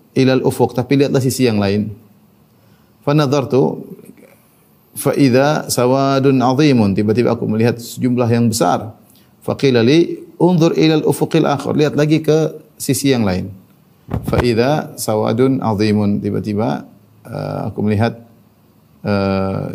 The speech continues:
jumlah yang sangat besar. "Faqila li hadhihi ummat." Maka dikatakan padaku, "Itulah umatmu." "Wa ma'ahu, wa ma'ahum sab'una alfan yadkhuluna al-jannata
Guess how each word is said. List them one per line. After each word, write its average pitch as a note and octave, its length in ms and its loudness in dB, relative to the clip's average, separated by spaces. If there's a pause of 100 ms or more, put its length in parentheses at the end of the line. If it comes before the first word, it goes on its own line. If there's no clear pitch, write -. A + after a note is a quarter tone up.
jumlah G#2+ 480 0
yang - 0 -
sangat F#2+ 320 -4
besar. B2 260 -2 (800)
"Faqila C3+ 460 0
li C3+ 100 2
hadhihi B2 540 2
ummat." G#2 400 0
Maka A2 240 0
dikatakan A2 400 0
padaku, G2+ 400 0
"Itulah A2+ 400 2 (160)
umatmu." G2 640 -2 (960)
"Wa A#2+ 160 0
ma'ahu, C3 380 2 (420)
wa A#2 100 2
ma'ahum C#3 380 2
sab'una C3 480 4
alfan C#3 320 2
yadkhuluna A#2+ 500 4
al-jannata A#2 480 2